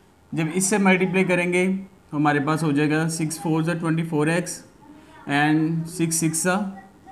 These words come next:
थर्टी सिक्स। इन सब के sign change करेंगे तो ये तो हमारे पास cancel हो जाएगा। तो यहाँ पे हमारे पास remainder में आ जाएगा एल एक्स माइनस ट्वेंटी फ़ोर x plus M minus थर्टी सिक्स।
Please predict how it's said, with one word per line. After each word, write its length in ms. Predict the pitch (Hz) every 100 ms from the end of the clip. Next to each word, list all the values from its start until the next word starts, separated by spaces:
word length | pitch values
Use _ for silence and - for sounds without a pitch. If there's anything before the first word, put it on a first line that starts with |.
| - - -
थर्टी 260 | 156 147
सिक्स। 280 | 143 127 127
इन 120 | 160
सब 220 | 165 175 170
के 100 | 190
sign 300 | 190 170 190
change 260 | 196 208
करेंगे 360 | 220 190 185 202
तो 1040 | 254 - - - - - _ - - -
ये 140 | 160 175
तो 80 | 185
हमारे 180 | 180 165
पास 180 | 165 165
cancel 340 | 156 160 214
हो 80 | 214
जाएगा। 320 | 170 170 175 175 - - - -
तो 60 | 170
यहाँ 220 | 180 220
पे 80 | 226
हमारे 220 | 214 165
पास 220 | 151 165
remainder 380 | 185 156 165 180
में 120 | 190 170
आ 80 | 151
जाएगा 200 | 156 160
एल 180 | 147
एक्स 300 | 156 165 160
माइनस 380 | 175 147 147 151
ट्वेंटी 240 | 151 143 147
फ़ोर 300 | 143 139 139
x 320 | 156 175 - - - - - - - - _ -
plus 300 | 147 156 156
M 240 | 165 170 185
minus 500 | 151 135 147 180 - - - - - - - - -
थर्टी 220 | 160 151
सिक्स। 400 | 151 135 98 -